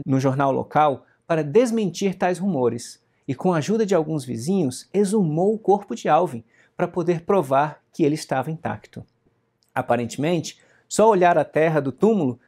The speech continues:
e ver que não havia sido revirada não era o suficiente. Esses rumores são valiosos para ajudar-nos a entender a fama que os Smiths desenvolveram na época,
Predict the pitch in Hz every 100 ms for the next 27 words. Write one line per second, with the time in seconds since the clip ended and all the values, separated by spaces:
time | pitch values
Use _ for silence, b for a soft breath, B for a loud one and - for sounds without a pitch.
0 | - 135 151 175 170 165 160 143 151 -
1 | 147 139 131 143 185 180 135 - 202 208
2 | 151 143 - - 160 185 123 - - _
3 | _ _ _ - - 123 113 120 135 123
4 | - - _ - - 175 175 190 170 123
5 | - - - - 135 131 123 123 139 139
6 | 135 135 110 113 147 135 - 143 - 175
7 | 180 143 120 165 160 156 143 156 180 -
8 | b b b 151 160 156 143 139 143 156
9 | 135 139 135 - 113